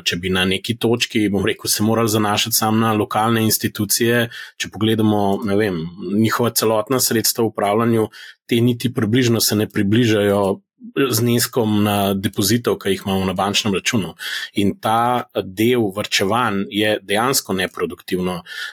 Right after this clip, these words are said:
naloženje, ne. In zdaj trditi s strani države, zato ker se malo ljudi v to noter vključuje, se nam pa s tem ne da ukvarjati, ne vem, so manjše izdaje, več je dela s tem, je po mojem mnenju zelo kratkoročno gledanje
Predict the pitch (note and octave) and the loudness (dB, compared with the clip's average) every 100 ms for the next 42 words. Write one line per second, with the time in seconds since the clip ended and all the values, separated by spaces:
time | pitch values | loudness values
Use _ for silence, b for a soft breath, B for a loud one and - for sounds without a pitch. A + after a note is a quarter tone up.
0 | - G2 F#2+ F#2 G#2+ D#2+ E2+ G2+ G#2 G2 | -4 0 2 2 2 -2 -4 -2 0 0
1 | A#2 - G2 B2+ C3 - B2 B2 A#2+ G#2+ | -2 -2 -4 -2 -2 0 2 4 2 0
2 | G#2+ A#2 B2+ G#2+ B2 A#2+ A2+ - G#2 G#2+ | 0 2 2 0 -2 -2 -2 0 2 2
3 | C3 A#2+ A2+ B2+ C3 - B2+ B2+ B2+ B2+ | 2 2 2 2 2 2 0 2 0 -2
4 | - G#2 B2+ B2 - A#2 A#2 - - B2 | -2 -2 0 0 2 0 0 -4 -2 0
5 | A#2 G2+ A2+ A#2 - A2 A#2 G2 F#2 - | 2 2 0 0 0 -2 2 0 -2 -4
6 | F2 G2 E2+ F2+ F#2+ G#2 G#2 G#2 F#2 F2 | 0 0 0 -2 -2 0 0 0 0 0
7 | G2 G#2+ G#2 F#2+ B B B - G2+ - | 0 2 2 0 B B B -2 -2 0
8 | G2+ G#2 A#2+ A#2+ - A#2 G#2+ B B - | 0 2 2 0 0 0 -2 B B -12
9 | - G#2 G#2+ A#2 B2+ C3 B2 G#2+ B2 C#3 | -2 0 2 2 0 0 -2 2 2 0
10 | B2+ A#2+ - B2+ A2 A2 - C3 G2+ G2+ | -2 -4 -2 0 0 0 0 0 0 0
11 | A#2+ A#2+ F#2+ F#2 | 2 2 0 -2